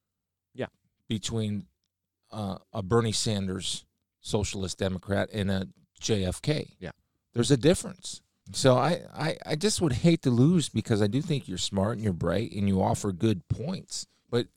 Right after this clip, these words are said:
Speaker 2: you, I, I don't understand the need to demean. I don't
Speaker 1: I wanna be
Speaker 2: understand.
Speaker 1: right.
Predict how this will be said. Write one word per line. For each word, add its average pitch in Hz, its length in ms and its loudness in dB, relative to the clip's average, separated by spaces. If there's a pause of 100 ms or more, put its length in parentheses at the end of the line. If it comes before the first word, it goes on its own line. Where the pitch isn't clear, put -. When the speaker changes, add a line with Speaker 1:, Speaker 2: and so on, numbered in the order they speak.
Speaker 2:
you, 123 260 0 (160)
I, 120 200 -2
I 123 100 2
don't 147 260 4
understand 131 640 2
the 104 80 -2
need 113 640 -2 (160)
to 110 120 -2
demean. 92 640 -2 (400)
I 117 60 0
don't 131 240 4
Speaker 1:
I 123 60 6
wanna 131 200 6
be 151 100 8
Speaker 2:
understand. 170 80 8
Speaker 1:
right. 254 220 4